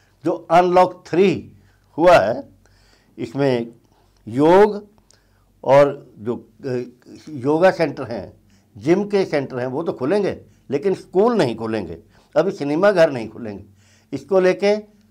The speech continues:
हल्की फुल्की, हल्की फुल्की जो टिप्पणी करता हूँ, उसके साथ ही अपनी बात को विराम दूंगा।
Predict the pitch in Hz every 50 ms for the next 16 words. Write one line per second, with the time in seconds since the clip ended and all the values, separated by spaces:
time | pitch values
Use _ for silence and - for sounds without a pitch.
0 | _ - 147 147 143 - 180 156 - 151 139 151 147 160 170 165 104 98 101 117
1 | 151 156 208 185 139 175 170 156 170 160 151 139 - 160 147 - 196 180 190 190
2 | 185 175 175 - 196 190 220 240 - - _ _ _ _ _ _ 127 117 120 -
3 | 131 - 131 120 120 120 - 143 131 107 117 117 113 113 113 110 113 - 120 107
4 | 110 117 123 127 135 131 147 156 156 160 170 165